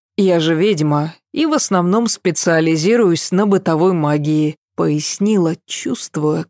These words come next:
как тону в светло-карих глазах Глеба. "А что ещё умеешь? Расскажешь о своём даре?" Оборотень подхватил меня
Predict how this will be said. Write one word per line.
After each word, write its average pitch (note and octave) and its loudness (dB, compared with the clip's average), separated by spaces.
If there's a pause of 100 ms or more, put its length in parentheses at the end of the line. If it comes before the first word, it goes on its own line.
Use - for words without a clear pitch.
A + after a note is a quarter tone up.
(140)
как - -8
тону G3 0
в - -8
светло-карих D#3 0
глазах E3+ 0
Глеба. D3+ 0 (640)
"А - -2
что - -4
ещё D3+ -2
умеешь? D#3 -2 (260)
Расскажешь G3 0
о D3+ 0
своём D3+ 0
даре?" - -2 (440)
Оборотень B3+ 0
подхватил G3 0
меня D#3 0